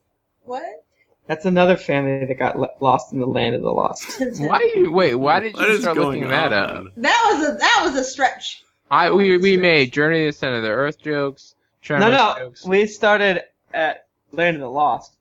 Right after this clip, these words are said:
Speaker 3: Did we?
Speaker 1: Yeah.
Speaker 2: Mm-hmm.
Speaker 3: With what joke?
Speaker 2: Uh,
Speaker 1: I think it
Speaker 2: that's
Speaker 1: was
Speaker 2: what happened in the nineteen ninety-one version of Land of the Lost.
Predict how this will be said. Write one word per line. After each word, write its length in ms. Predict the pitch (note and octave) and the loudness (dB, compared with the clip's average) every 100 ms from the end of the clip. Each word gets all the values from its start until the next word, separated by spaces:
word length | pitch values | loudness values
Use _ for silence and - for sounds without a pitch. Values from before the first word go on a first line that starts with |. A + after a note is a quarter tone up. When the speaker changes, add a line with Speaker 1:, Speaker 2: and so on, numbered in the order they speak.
| _ _ _ _ _ _ _ - | _ _ _ _ _ _ _ -10
Speaker 3:
Did 180 | - C3+ | 0 0
we? 320 | G#3+ G#4 F#4+ - _ _ _ | 2 2 0 -4 _ _ _
Speaker 1:
Yeah. 300 | C#4 D#4+ C#4 | -18 -8 -6
Speaker 2:
Mm-hmm. 200 | F#3 F#3+ A3 - _ _ - | -6 -8 -10 -16 _ _ -12
Speaker 3:
With 160 | F3 - | -10 -4
what 280 | A3 A3+ | -2 -2
joke? 500 | - F#3 B2+ G2+ - _ _ _ _ _ _ | -6 -4 -2 -2 -6 _ _ _ _ _ _
Speaker 2:
Uh, 340 | E3+ F#3 F3+ E3 | 0 4 4 2
Speaker 1:
I 60 | - | -2
think 180 | B4 C5 | -10 0
it 20 | |
Speaker 2:
that's 180 | A#3 B3+ | 0 2
Speaker 1:
was 100 | C#4 | 2
Speaker 2:
what 40 | |
happened 560 | - C#4+ E4 C4 C4 A#3 - _ _ - | 2 2 2 2 0 -2 -12 _ _ -8
in 80 | A3+ | -2
the 80 | A#3 | 0
nineteen 380 | A#3+ B3+ B3+ A3+ | 0 0 -4 -4
ninety-one 520 | A3 A3 G#3+ A3+ G3 | -4 -2 -4 -4 -4
version 320 | G#3 G#3 G3+ | -6 -6 -6
of 160 | F#3 F3+ | -8 -2
Land 180 | G3+ G3 | -2 -2
of 60 | |
the 80 | F3 | -2
Lost. 600 | F3 A#3+ G#3+ G3 - - | 2 4 4 2 -2 -20